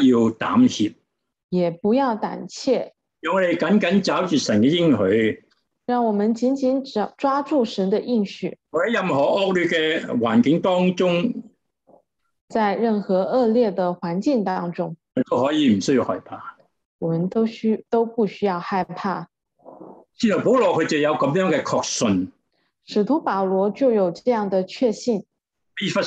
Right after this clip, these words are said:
Speaker 1: 啊，喺使徒行傳第二十七章。
Speaker 2: 在使徒行傳二十七章。
Speaker 1: 講到保羅佢有一個經歷。
Speaker 2: 講到保羅有一個經歷。
Speaker 1: 一次佢喺船上遇到大嘅風浪。
Speaker 2: 有次他在船上遇到大的風浪。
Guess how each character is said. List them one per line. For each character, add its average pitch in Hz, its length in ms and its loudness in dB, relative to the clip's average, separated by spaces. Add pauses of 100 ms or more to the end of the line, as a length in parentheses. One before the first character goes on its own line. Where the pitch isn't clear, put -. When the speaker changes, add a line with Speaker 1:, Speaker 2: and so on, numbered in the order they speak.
(140)
Speaker 1:
啊， 139 220 -4
喺 190 400 4
使 - 160 0
徒 147 80 2
行 120 120 2
傳 170 120 2
第 175 60 4
二 143 60 4
十 131 260 4
七 - 160 -2
章。 127 320 0 (500)
Speaker 2:
在 262 180 0
使 208 240 -2
徒 208 200 -2
行 214 280 -2
傳 269 120 0
二 214 280 -2
十 190 220 -6
七 196 300 -6
章。 190 260 -4
Speaker 1:
講 185 40 2
到 190 60 0
保 - 420 -8 (180)
羅 - 80 -2
佢 139 80 0
有 170 120 2
一 160 40 0
個 139 140 0
經 180 280 2
歷。 131 160 2 (600)
Speaker 2:
講 214 280 -2
到 285 200 0
保 196 260 -2
羅 190 240 0
有 175 200 0
一 170 180 -4
個 196 200 0
經 254 300 -2
歷。 277 300 0 (260)
Speaker 1:
一 - 20 -16
次 - 140 -14
佢 156 160 -6
喺 190 160 -6
船 113 220 4
上 131 420 4
遇 139 240 0 (100)
到 165 360 0
大 113 220 -4
嘅 120 140 0
風 156 300 4
浪。 98 300 0 (540)
Speaker 2:
有 180 140 -2
次 202 340 -2
他 214 200 -4
在 220 220 0
船 190 260 -4
上 220 340 -4
遇 220 80 2
到 196 220 -2
大 208 220 -2
的 180 100 -4
風 214 300 -4
浪。 190 340 -4